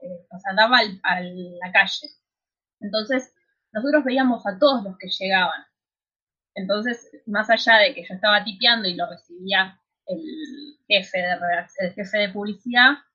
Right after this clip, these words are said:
los veía siempre las caras de las personas. Pero lo que sí es cierto es que nunca, era mínimo <clears throat> la cantidad de gente que venía a entregar su propio aviso. La mayoría de las veces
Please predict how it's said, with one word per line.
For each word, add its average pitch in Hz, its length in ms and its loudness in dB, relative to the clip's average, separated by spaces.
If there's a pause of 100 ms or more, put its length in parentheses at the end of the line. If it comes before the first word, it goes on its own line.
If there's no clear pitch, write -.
(380)
los 185 280 -6
veía 196 360 2
siempre 208 360 -2
las 180 180 -6
caras 185 260 0
de 190 80 -8
las - 160 -14
personas. - 500 -18 (480)
Pero 330 320 8 (300)
lo 202 180 2
que 190 140 -4
sí 277 240 0
es 269 140 0
cierto 269 380 0
es 208 220 0
que 226 260 -4 (220)
nunca, 262 520 6
era 269 220 6
mínimo 247 720 0
<clears throat> 196 260 4
la 185 140 0
cantidad 190 300 0
de 196 80 -6
gente 196 440 -10
que 175 180 -6
venía 208 680 -2 (340)
a 190 160 6
entregar 202 400 2
su 190 280 -12
propio 196 340 0
aviso. 175 420 -6
La 180 80 -2
mayoría 262 380 0
de 330 60 6
las 262 140 2
veces 320 360 -4